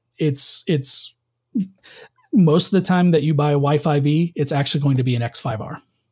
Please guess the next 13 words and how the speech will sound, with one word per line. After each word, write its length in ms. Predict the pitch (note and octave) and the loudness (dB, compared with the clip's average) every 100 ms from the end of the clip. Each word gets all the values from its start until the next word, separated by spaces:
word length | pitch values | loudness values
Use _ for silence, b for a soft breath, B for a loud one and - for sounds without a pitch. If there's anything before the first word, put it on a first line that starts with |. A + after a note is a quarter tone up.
| _ _ _ _ _ - | _ _ _ _ _ -4
It's 240 | C3 B2+ | -4 -2
basically 480 | - D#3+ - - E3+ | 0 2 2 0 2
around 380 | D3+ C#3+ C#3 C#3 | 4 4 2 2
so 120 | D#3 | 0
that, 360 | C3 B2+ B2+ D3 | 0 0 -2 -2
uh, 240 | B2+ B2 | 0 0
manufacturers 720 | B2+ C3+ C3 C#3 C3 - C3+ | 0 0 0 -2 -2 -2 -2
can 140 | - B2+ | -2 -2
offer 340 | C3+ C3+ C3+ | -2 -4 -4
a 180 | B2+ B2 | -4 -2
low 180 | C3+ C3 | -2 -4
price 280 | - C3+ C3 | -4 -4 -4
point 400 | D3 C3+ C3 | -2 -2 -2